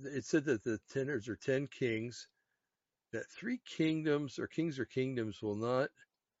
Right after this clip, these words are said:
uh, I'm trying to think here, will not capitulate to the demands of the world to become a one world, and that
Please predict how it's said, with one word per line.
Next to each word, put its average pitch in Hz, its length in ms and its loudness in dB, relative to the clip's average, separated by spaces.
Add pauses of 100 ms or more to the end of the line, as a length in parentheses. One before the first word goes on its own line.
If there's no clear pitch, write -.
(600)
uh, 107 200 0
I'm 107 140 -4
trying 110 200 0
to 95 60 -2
think 107 240 -6
here, 98 160 -4
will 98 100 -4
not 120 300 -2
capitulate 104 920 0
to 113 100 -6
the 101 140 -4
demands 110 640 -2
of 98 280 2 (640)
the 131 80 4
world 123 460 4
to 104 100 -2
become 104 460 -2
a 110 120 -4
one 113 260 4
world, 107 400 2 (1400)
and 110 240 2
that 107 220 4